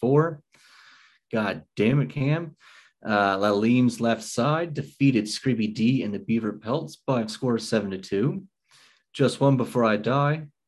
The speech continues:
defeated Two Sticks, One Puck by a score of seven to two.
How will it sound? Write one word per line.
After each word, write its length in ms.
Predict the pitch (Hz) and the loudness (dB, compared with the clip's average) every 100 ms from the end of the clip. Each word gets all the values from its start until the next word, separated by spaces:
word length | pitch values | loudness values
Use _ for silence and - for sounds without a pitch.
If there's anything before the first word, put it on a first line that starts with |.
| - | -18
defeated 560 | 113 - 143 123 127 - _ | -12 -2 0 0 -2 -8 _
Two 180 | - 117 | -4 -4
Sticks, 320 | 110 120 - | -2 -6 -4
One 200 | 113 104 | -6 -6
Puck 340 | - 139 143 - | -2 -2 -2 -4
by 140 | 98 | -4
a 60 | 90 | -4
score 320 | - 107 101 | -4 -2 -2
of 60 | |
seven 280 | 92 101 92 | -2 -4 -4
to 80 | 87 | -10
two. 400 | - 92 107 147 | -8 -4 -2 -4